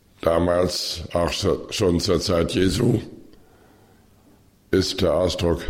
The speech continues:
Heide und Sünder identisch. Paulus gebraucht das so: "Ich gehe doch nicht zu den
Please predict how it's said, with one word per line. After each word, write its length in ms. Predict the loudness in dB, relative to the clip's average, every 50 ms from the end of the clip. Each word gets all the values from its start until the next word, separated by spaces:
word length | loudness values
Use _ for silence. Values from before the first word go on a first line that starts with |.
| 4 4
Heide 640 | 6 4 2 4 4 4 4 4 2 2 0 -2 -6 -10 -14 -16 -18 -20 -20 -20 -20 _ _ _
und 340 | 2 2 4 4 2 0 -4 -8 -6
Sünder 840 | -4 -4 -2 2 4 4 4 6 4 4 4 4 4 2 2 0 -2 -4 -10 -14 -14 -16 -18 -6 0
identisch. 840 | 2 2 4 4 4 2 2 0 0 0 0 0 0 -2 -4 -8 -10 -14 -18 -20 -20 _ -20 -20 _ -20 -20 -20 -20 _ -20 -20 -20 -20 -20 _ -20 _ _
Paulus 380 | 0 2 4 4 4 2 0 -2
gebraucht 420 | -2 0 2 2 2 2 2 2
das 120 | 0 0 2
so: 120 | 2 2
"Ich 140 | 0 0 2
gehe 140 | 2 2 4
doch 200 | 4 4 4 4
nicht 340 | 4 6 6 6 6 6 2 -2 -10 -14 -18 -20 -20 -20 -20 -16
zu 200 | -10 0 2 4
den 320 | 4 6 4 4 2 0